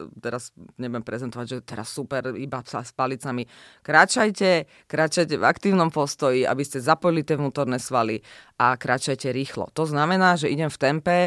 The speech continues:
my chodíme v tej a-, takzvanej tej aerobnej zóne, čiže samozrejme ako kto, niekto má vyššie tepy, už aj tie primárne, e,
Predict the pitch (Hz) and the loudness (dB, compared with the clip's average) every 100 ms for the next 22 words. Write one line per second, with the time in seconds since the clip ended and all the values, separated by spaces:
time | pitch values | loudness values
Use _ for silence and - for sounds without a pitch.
0 | 175 - - - 156 190 175 170 - 110 | 0 -12 -20 -10 -4 -2 0 0 2 4
1 | 143 - 156 151 160 151 147 95 113 160 | 4 2 -2 -2 0 0 0 4 4 4
2 | 165 165 156 160 160 151 135 127 127 - | 2 0 2 2 2 -2 -4 0 0 0
3 | - _ - 143 127 143 139 127 127 - | -8 _ -12 -6 -4 -2 -2 -2 -2 -6
4 | 113 123 135 135 120 123 110 113 - 123 | -2 0 0 0 -2 -2 -4 -4 -6 -6
5 | 120 120 117 117 - 117 117 113 117 123 | -6 -6 -6 -6 -8 -8 -8 -8 -6 -4
6 | 127 127 120 | -4 -4 -6